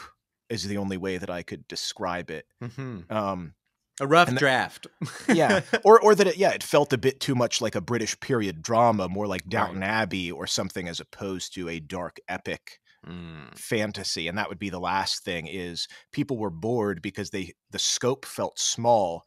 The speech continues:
Speaker 1: which you had intonated in the Lord of the <laughs> Rings new series one.
Speaker 2: <laughs>
Speaker 1: And
Speaker 2: Yes.
Speaker 1: somebody, I, uh, quote, they said, "We could have shot this in Burbank. Why'd we go to effing Morocco?"
Speaker 2: <laughs>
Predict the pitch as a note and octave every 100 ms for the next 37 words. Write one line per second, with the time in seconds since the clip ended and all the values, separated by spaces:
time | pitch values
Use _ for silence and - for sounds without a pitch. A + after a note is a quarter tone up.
0 | _ - C3+ E3 G3+ C#3+ G#2+ G2+ A2+ G2
1 | F#2+ F#2 - A2+ G2 G2 G2+ F#2+ A#2 B2
2 | - - F3 - G3+ A#3+ F#3 C#3+ C#3+ -
3 | - F3+ D3+ A2 F#2+ F#2 F2 C#2 G3 -
4 | C4 - B3+ - A3 A2+ A2 F#2 - D#3
5 | C#3+ B2 G#2+ G#2+ - B2 B2 B2+ A#2 -
6 | C3 A#2 - - A#2+ - A#2+ G#2 A#2 -
7 | D3 - - A#2 - G#2+ G#2+ F#2+ D2+ A2
8 | G2 E2+ E2+ F#2 G#2 A2 G#2+ G#2 G#2 F#2+
9 | G2+ - G#2+ G2+ F2+ F#2 G2 G#2 F#2 C#2+
10 | A#1 _ -